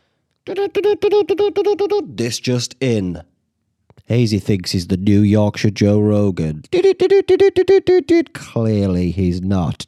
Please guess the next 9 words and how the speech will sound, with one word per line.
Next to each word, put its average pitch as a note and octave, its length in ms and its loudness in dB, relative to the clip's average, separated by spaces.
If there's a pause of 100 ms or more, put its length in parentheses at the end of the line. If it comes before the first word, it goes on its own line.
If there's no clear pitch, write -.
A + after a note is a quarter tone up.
Pathetic. F#4 1800 0 (1040)
Got C3 160 -6
my C3 80 -4
laptop. F#3 720 -6 (420)
Right, C3 480 -4
I've B2 120 -14
got B2+ 160 -6
my B2+ 100 -2
blue. F#3+ 640 4